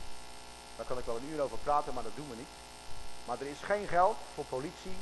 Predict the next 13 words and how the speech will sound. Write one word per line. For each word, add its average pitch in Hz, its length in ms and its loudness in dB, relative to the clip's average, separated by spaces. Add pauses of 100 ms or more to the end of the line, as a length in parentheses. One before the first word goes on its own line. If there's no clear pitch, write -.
(760)
voor 143 120 -2
bewijsmateriaal, 147 1200 4 (520)
dat 123 180 0
een 135 160 0
of 117 80 0
andere 120 260 0
instantie 127 460 -6
moet 113 200 -2
leveren 117 400 0
om 120 180 -6
de 107 60 -8
mensen 135 360 -4
die 110 160 -2